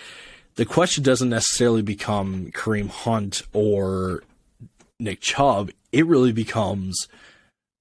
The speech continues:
how often are they going to run the ball now? Because you don't, you don't need to rely so much on Nick Chubb to take, you know, to take some pressure off of Mayfield's plate. And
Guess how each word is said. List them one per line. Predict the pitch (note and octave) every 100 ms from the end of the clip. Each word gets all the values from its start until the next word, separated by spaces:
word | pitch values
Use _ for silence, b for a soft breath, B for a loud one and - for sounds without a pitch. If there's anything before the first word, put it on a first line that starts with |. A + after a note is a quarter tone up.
| _ -
how | - B2+ D3+ C3+ A#2 -
often | A#2 A#2 - G#2 G2 G2 -
are | G2+ F#2+ F#2+
they | G2
going | F#2 F2+
to | F2
run | F2 -
the | -
ball | E2+ A2 A#2+
now? | F2 - - _ _ _ _ _ _ B2
Because | A#2 B2+ G2+
you | A#2
don't, | G#2 - B2+ D3+ C3 -
you | A2 A#2
don't | A2 B2+ C#3 C3+ B2
need | A#2+ A2+
to |
rely | G#2+ A2 G#2 G2 F#2+
so | - - A2 G#2 G2
much | G2+ G#2 G2 F#2+ - - -
on | G2+ F#2+ F2 F2+ F2+
Nick | F2 -
Chubb | - D#3 B2 G#2 G#2 -
to | A2
take, | F#2+ - G2+ - _
you | - G#2
know, | G2 G2
to | -
take | - G#2+
some | - G2+
pressure | - G#2 G#2+ F#2+
off | F#2 F2+ -
of | F2+ E2+ E2+ - -
Mayfield's | G2 F#2 - F2 -
plate. | - - - - - B B B B B B B B _ B2+
And | B2+ B2 A#2+ A#2